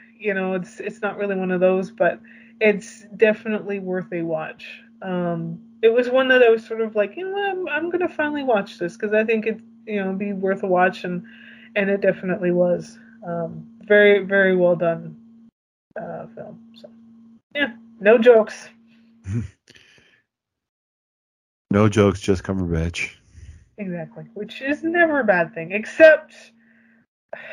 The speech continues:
Speaker 1: the o-, my only complaint is, is Benedict Cumberbatch should never just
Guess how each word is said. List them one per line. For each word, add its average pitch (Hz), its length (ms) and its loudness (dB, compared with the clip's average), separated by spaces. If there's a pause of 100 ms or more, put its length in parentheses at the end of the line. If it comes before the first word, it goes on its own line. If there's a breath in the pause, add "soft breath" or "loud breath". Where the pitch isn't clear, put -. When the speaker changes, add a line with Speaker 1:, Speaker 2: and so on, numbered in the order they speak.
(1600 loud breath)
Speaker 1:
the 226 140 -2
o-, 247 220 0
my 220 200 -4
only 240 220 -4
complaint 208 580 -2
is, 190 540 -12
is 185 460 -8 (800 loud breath)
Benedict 214 480 0
Cumberbatch 185 500 0
should 185 280 -10
never 190 680 0 (240)
just - 360 -10